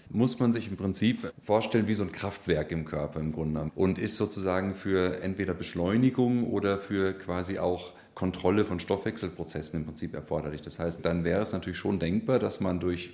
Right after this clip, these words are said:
Schilddrüsenhormone Prozesse halt beschleunigen kann, Energieherstellung vielleicht irgendwie unterstützen kann, äh, Muskelpower vielleicht, ähm, stärken kann.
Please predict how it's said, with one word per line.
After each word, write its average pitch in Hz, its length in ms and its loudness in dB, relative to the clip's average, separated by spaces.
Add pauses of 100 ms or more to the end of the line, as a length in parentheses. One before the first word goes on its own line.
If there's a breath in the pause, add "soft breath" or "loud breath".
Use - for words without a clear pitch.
Schilddrüsenhormone 98 1200 0 (380 loud breath)
Prozesse 95 500 -2
halt 90 240 0
beschleunigen 82 680 2
kann, 73 180 -8
Energieherstellung 92 1400 0
vielleicht 87 560 0
irgendwie 95 360 0
unterstützen 90 840 -2
kann, 85 300 0 (420 loud breath)
äh, 90 160 2
Muskelpower 92 880 2
vielleicht, 87 600 0
ähm, 85 520 0
stärken 87 380 0
kann. 90 140 -2